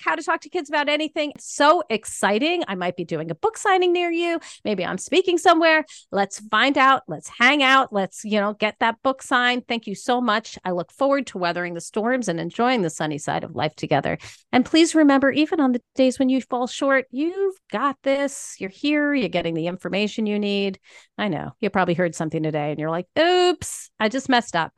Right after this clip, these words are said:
Okay, I remember that conversation. I did not say what they said I should say.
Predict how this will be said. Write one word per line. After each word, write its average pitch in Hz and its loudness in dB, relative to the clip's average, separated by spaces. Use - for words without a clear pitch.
Okay, 247 6
I 233 6
remember 302 4
that 247 0
conversation. 202 -2
I - 4
did 311 4
not 202 4
say 208 2
what 190 2
they 185 0
said 180 -2
I 180 0
should 170 -10
say. 185 0